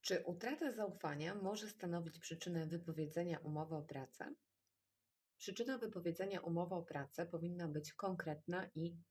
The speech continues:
rzeczywista. Sama utrata zaufania jest wnioskiem ogólnym.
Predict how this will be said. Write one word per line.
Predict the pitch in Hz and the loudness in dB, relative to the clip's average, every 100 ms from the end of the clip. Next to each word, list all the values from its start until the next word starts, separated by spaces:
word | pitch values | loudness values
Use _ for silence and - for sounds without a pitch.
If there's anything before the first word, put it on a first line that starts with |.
| _ _ 175 | _ _ -2
rzeczywista. | 151 165 165 165 - - - - _ _ _ _ _ _ _ | 4 4 4 0 -2 -8 -12 -12 _ _ _ _ _ _ _
Sama | - 240 240 | 0 2 4
utrata | 175 180 185 180 165 - _ _ - | 0 0 0 0 -4 -6 _ _ -6
zaufania | 165 170 165 - 135 143 196 | 2 4 4 0 -2 0 0
jest | 240 170 214 220 - | 2 2 0 -2 -2
wnioskiem | 180 160 160 - 240 - | 2 2 2 -2 -2 -2
ogólnym. | 302 - 147 - - | -2 0 0 0 -8